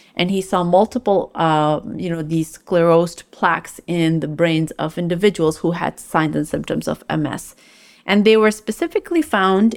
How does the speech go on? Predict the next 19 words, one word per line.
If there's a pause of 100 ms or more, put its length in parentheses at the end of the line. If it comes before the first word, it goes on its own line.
(120)
in
the
pons
area. (380)
It
was
found (140)
i-,
around
the
ventricles, (320)
and
it
was
found
in
the
spinal
cord.